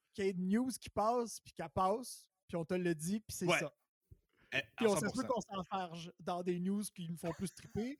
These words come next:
Speaker 1: <laughs> d'où la raison pourquoi le BlizzCon est à la fin. Mais j'enlève rien à Nintendo, vraiment pas, et rien au, au, euh, au show de PlayStation, là, euh, du tout, du tout. Mais, euh, vous comprendrez qu'il y a des news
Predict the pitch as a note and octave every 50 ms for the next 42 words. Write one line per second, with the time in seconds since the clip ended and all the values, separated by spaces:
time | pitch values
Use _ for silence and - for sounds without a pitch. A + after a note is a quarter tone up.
0 | - - - _ _ _ - A#3+ C4 C#4+ C#4 C4 A3+ G3 G3 F#3+ F#3 F#3+ G#3+ A#3+
1 | G3 F#3+ - G#3 G#3 G3 F3+ E3+ F3+ F3 D#3+ - - G#3+ G#3+ G#3+ A3+ G3+ F3 E3+
2 | - F#3+ G3 F#3 F3 D#3 - F#3 E3+ D3+ C#3+ - - F3 G#3 A#3 C#4+ F4+ - _
3 | _ _ _ _ _ _ _ _ _ _ - _ - D3+ F3+ F#3+ F#3+ G3 G3+ G3+
4 | F#3+ E3 F3 F3+ G#3+ A3+ A3+ A3 F#3 E3+ E3+ E3 D#3+ D#3+ E3 D#3+ E3 D#3 E3 E3
5 | D#3+ F3 F#3 F3 D#3 D3 D#3+ E3 E3+ D#3+ - - F#3 G3 G3+ F3+ E3 D#3+ C#3 D#3
6 | F3+ F#3 F3 E3 D#3+ E3+ F3 D#3+ D3 D3 D3+ D3 D3 D3 D3 D3 - F3 D3+ -
7 | D#3 C#3 - D3 C#3+ - B3 D#4+ E4 D#4+ - - - - - _ _ D3+ C3+ C#3
8 | D3 _ _ D3 C3+ C#3+ D#3+ - - F3 C#3+ D3+ - - D#4 - - - - -
9 | - _ E3+ F3 F#3 G3+ G#3+ A#3 A#3+ - F3+ F3 F3 F3 F3 E3+ D3+ D3 - G#3+
10 | A#3 A3+ F#3+ F#3 G3+ F3+ E3+ D#3+ E3+ G3+ A#3+ G3+ - F#3+ F3 F#3 F#3+ G3 G3+ F#3
11 | F3 D#3+ D3+ D#3+ D3+ C#3+ C#3+ E3+ F3+ F3+ A3 G#3 F3+ E3+ E3 E3+ F3 F#3+ G3+ G#3+